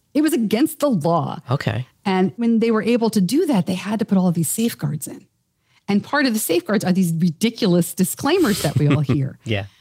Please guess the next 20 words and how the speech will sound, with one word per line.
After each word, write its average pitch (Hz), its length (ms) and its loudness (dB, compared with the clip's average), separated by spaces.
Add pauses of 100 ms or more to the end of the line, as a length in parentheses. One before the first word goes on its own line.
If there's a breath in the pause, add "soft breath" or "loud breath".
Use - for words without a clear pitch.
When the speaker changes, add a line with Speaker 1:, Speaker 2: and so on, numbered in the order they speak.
(220 soft breath)
Speaker 1:
So 247 160 0
I 302 120 2
tell 302 200 -2
them, 190 220 2
"You 240 140 2
can 349 100 2
put 311 120 0
that 220 100 0
at 190 40 0
the 185 60 2
very 190 220 2
end 180 100 4
of 165 40 0
the 160 60 2
show. - 300 -4 (240)
Like, 180 140 0
that's 311 240 -4
gonna 294 160 0
go 160 480 2
after, 175 580 0